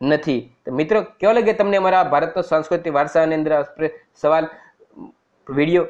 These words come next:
ગમ્યો હોય તો લાઈક કરો, શેર કરો અને સબસ્ક્રાઇબ કરવાનું ભૂલશો નહીં. ખુશ રહો મિત્રો. આ તો બધું સાફ સફાઈ રાખવી, સ્વચ્છ ભારત, જય હિન્દ, વંદે માતરમ.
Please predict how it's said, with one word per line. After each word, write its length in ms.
ગમ્યો 400
હોય 100
તો 200
લાઈક 540
કરો, 320
શેર 160
કરો 180
અને 200
સબસ્ક્રાઇબ 380
કરવાનું 220
ભૂલશો 380
નહીં. 180
ખુશ 240
રહો 80
મિત્રો. 280
આ 60
તો 80
બધું 140
સાફ 240
સફાઈ 200
રાખવી, 420
સ્વચ્છ 240
ભારત, 280
જય 160
હિન્દ, 260
વંદે 640
માતરમ. 580